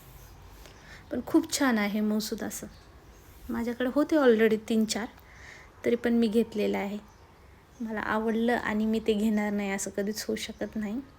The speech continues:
आणि हा एक स्टॉल घेतलेला आहे, हा पण खूप छान आहे. बाहेर फिरण्यासाठी गेलं तर, मॉलला वगैरे गेलं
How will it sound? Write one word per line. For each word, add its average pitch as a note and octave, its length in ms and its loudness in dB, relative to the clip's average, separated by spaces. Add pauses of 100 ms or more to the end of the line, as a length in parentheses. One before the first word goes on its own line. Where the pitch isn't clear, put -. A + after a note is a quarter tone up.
(640)
आणि A3+ 220 0
हा A3+ 200 -2
एक A#3 160 2
स्टॉल G#3+ 240 -2
घेतलेला G#3 460 0
आहे, G#3 240 -2 (1800)
हा A#3 120 2
पण A3+ 240 0
खूप A#3+ 280 -4
छान A#3 200 2
आहे. A3 220 0
बाहेर A3 340 0
फिरण्यासाठी G#3+ 720 0
गेलं G#3 240 2 (100)
तर, A3+ 80 -2 (680)
मॉलला G3+ 440 2
वगैरे G3+ 360 0
गेलं G3+ 240 0